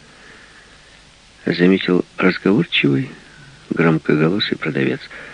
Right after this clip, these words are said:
Сам он о ней не слыхал. Взгляд её задержался на альбоме «Рождённые в Соединённых Штатах»,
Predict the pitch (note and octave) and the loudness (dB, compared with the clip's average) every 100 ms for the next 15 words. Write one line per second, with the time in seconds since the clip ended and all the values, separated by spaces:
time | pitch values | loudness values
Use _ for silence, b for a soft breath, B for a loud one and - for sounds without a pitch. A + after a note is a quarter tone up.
0 | B B B - - - B2 A#2 G#2+ G2+ | B B B -18 -12 -2 0 2 2 2
1 | G2 F#2 F2+ F2 - - - - - - | 0 -2 -4 -6 -6 -6 -4 -6 -8 -20
2 | - - B B B B - - G2+ - | -20 -20 B B B B -4 0 0 -2
3 | E3 - G#2 F2+ - F2 F#2 F2+ C3 - | -4 2 4 4 2 0 0 0 0 -2
4 | F#2 F2+ E2 D2 G#2+ G#2 F2+ F2 - G2 | 0 2 0 0 0 2 2 2 2 2
5 | G2 F#2+ F2+ F2 - B B B - - | 2 -2 -4 -6 -12 B B B -12 -2
6 | D#2 D2 D2+ D#2+ E2+ - - - - - | -2 0 0 -2 -2 -4 -4 -4 -4 -6
7 | - - - - | -10 -16 -16 -18